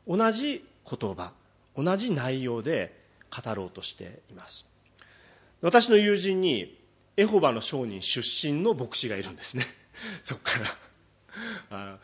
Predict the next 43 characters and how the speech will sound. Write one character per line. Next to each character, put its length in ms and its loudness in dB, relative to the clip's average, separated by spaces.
改 220 2
宗 240 4
し 80 -2
て 80 -2
か 140 -8
ら、 80 -14
あ 80 -10
れ 80 -12
で 100 -14
す 100 -12
け 80 -16
ど 120 -20
も、 300 -20
向 120 -8
こ 140 2
う 40 -4
か 100 -6
ら 80 -8
す 120 -14
れ 80 -12
ば 140 -18
ね、 120 -6
裏 220 -8
切 80 -14
っ 40 -12
た 140 -18
っ 40 -20
て 100 -20
い 20 -20
う 20 -20
ふ 40 -20
う 40 -18
に 60 -16
言 100 -12
う 20 -12
か 100 -14
も 80 -18
し 60 -20
れ 80 -18
ま 100 -20
せ 160 -16
ん 40 -20
け 100 -20